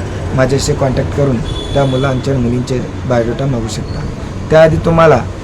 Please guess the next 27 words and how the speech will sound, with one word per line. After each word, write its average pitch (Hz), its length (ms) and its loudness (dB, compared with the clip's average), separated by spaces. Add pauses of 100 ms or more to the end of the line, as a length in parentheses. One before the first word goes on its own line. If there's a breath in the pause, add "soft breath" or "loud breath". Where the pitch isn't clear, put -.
(160)
आमच्या 139 260 2
वधूवर 139 240 2
सूचक - 340 -2
केंद्रामध्ये 127 500 0 (400)
आपलं 135 320 2 (360)
नाव 131 180 2
नोंदवून 127 420 0
घ्यावं 120 220 -2
लागते, 120 280 -4 (220)
त्यानंतरच 139 580 0
तुम्हाला 135 320 0 (360 loud breath)
मुलांच्या 151 400 4
आणि 151 100 2
मुलींच्या 131 300 0
स्थळांची 123 480 -2 (520)
बायोडेटा 127 440 2 (220)
पाठवण्यात 123 440 -2
येईल. 120 160 2 (680)
जर 165 220 6
तुम्हाला 165 400 4 (400)
मला 143 180 4
भेटायचे 139 400 2
असेल 135 320 -2
तर 139 80 0
तुम्ही 139 280 -2
भेटू 117 220 0
शकता, 143 360 -2